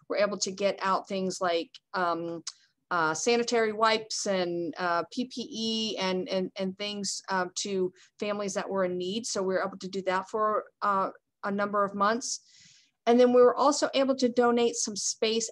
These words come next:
out in Tumwater at one of our building, buildings to, for the creation of an agricultural hub, which saw the, and, and this was so creative, it was, um, uh, received dollars to employ people who were,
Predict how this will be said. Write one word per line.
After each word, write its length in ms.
out 180
in 80
Tumwater 840
at 60
one 140
of 100
our 200
building, 340
buildings 580
to, 380
for 140
the 80
creation 720
of 220
an 140
agricultural 840
hub, 480
which 200
saw 600
the, 340
and, 160
and 160
this 160
was 220
so 200
creative, 540
it 100
was, 220
um, 400
uh, 120
received 420
dollars 420
to 200
employ 680
people 400
who 100
were, 360